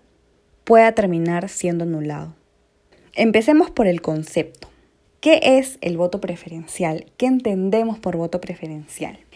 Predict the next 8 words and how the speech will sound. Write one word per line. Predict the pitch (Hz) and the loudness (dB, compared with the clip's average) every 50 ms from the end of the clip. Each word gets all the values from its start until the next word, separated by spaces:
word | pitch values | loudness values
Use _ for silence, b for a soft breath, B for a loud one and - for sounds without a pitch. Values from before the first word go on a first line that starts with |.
| B B B B - | B B B B -4
El | 226 233 233 | -2 0 0
experto | 240 240 - - 349 349 339 339 330 - 349 349 | -2 -4 -2 0 2 2 2 0 -2 -4 -6 -6
Fernando | 349 - - 202 180 180 175 185 208 220 226 240 233 | -6 -4 -2 -2 -2 -2 -2 -2 -2 -2 -2 -4 -4
Tuesta | - 202 180 180 - - - - 170 165 - - - _ - | -2 -2 -2 -2 -4 -8 -10 -10 -8 -8 -8 -12 -16 _ -10
define | 180 180 185 185 - - - 285 294 285 311 285 - | -6 -6 -6 -6 -6 -2 0 2 2 2 2 0 -2
al | 170 170 165 | -4 -4 -4
voto | 170 185 185 - 202 | -4 -4 -4 -4 -6
preferencial | 190 196 185 - 165 160 160 160 - - 175 175 165 165 196 214 | -6 -8 -8 -8 -8 -8 -8 -8 -8 -6 -4 -4 -2 -4 -6 -8